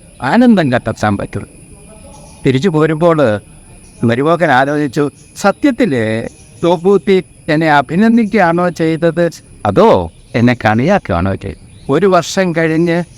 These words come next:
അയാൾ തിരികെ വരുമ്പോൾ ഈ നോക്കൂത്തിയുടെ തൊപ്പിക്ക് കീഴെ കാഷ്ടകൾ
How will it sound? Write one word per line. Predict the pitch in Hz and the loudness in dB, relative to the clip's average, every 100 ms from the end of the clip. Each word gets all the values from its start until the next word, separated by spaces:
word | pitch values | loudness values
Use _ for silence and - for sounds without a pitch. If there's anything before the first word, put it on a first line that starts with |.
| - - - 127 | -20 -20 -8 0
അയാൾ | 147 160 170 160 | 0 2 0 -2
തിരികെ | 170 170 202 196 | -2 0 0 0
വരുമ്പോൾ | 151 147 147 151 151 156 147 151 - - 143 | 0 0 0 0 2 0 0 -4 -14 -10 -4
ഈ | 135 139 | -2 -2
നോക്കൂത്തിയുടെ | 131 139 147 - 160 135 156 156 143 143 143 127 - - | -2 -2 -2 -2 -4 -2 0 0 0 0 -2 -6 -16 -6
തൊപ്പിക്ക് | 151 131 - 180 - 170 139 | -4 -4 -2 -2 0 -2 0
കീഴെ | 143 143 135 139 131 135 127 - - | 0 0 0 0 -2 -4 -10 -12 -4
കാഷ്ടകൾ | 123 139 143 - 156 135 127 113 | 0 0 -2 -2 0 2 2 0